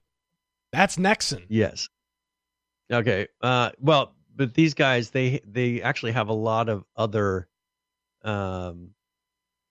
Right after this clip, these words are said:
Speaker 2: a lot of other mainstream games that are owned by this company.
Speaker 1: Yeah,
Speaker 2: So
Speaker 1: saw 'em at pax West, Maple Story.
Speaker 2: Yeah, Maple Story is one of them. I mean, there's just, there's,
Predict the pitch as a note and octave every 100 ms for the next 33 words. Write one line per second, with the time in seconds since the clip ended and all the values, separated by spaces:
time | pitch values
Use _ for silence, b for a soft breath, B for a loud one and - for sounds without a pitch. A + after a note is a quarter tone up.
0 | _ _ - A#2 A#2 A#2 G#2 - - A2
1 | A2 G2+ F2+ - G#2+ G#2+ A2 A2 - G#2
2 | F#2+ F#2 F#2+ G2+ G2+ E2 E2+ - - _
3 | F#2 F2 G2+ F#2 F2+ F#2 G2 G2 F#2+ F#2
4 | F#2 F2+ - G2 - - - F#3+ E3 G#2
5 | F2+ F2+ D3+ B2+ C#3 C3 - C3 B2 -
6 | A#2+ C#3+ - G#2 F#2+ G2+ _ _ _ _
7 | _ _ _ _ _ - A#2 G#2+ B2 C3
8 | B2+ - B2+ B2+ A#2+ A2+ A#2 A#2+ A#2+ A2+
9 | A2+ A2+ A2 A#2+ - - A#2+ A2+